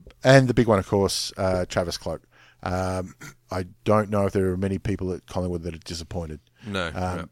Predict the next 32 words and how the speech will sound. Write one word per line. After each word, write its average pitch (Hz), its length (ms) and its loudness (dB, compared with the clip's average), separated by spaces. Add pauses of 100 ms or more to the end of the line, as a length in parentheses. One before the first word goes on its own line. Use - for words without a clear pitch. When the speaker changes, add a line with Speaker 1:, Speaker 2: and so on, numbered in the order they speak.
Speaker 1:
because 98 520 -2
it, 107 200 -4
it 117 120 2
did 113 140 -4
two 123 180 4
things 104 240 0
for 98 220 0
them. 117 180 -4
One, 104 360 0
it 101 160 -6 (160)
got 95 200 -2
rid 98 140 2
of, 95 400 -6
um, 87 580 -8
a, 95 280 -8
a - 40 -6 (200)
underperforming 101 720 0
player. 123 260 0 (160)
Speaker 2:
Yep. 95 160 -8 (160)
Speaker 1:
I 98 40 -2
mean, 104 320 -2
when 104 120 -4
he's 98 180 -2
missing 101 400 -4 (300)
God 110 220 8
knows 104 200 0
how 95 120 -2
many 92 120 -2
from 92 140 -8
the 90 80 -6
goal 92 200 -2
square, 85 360 -8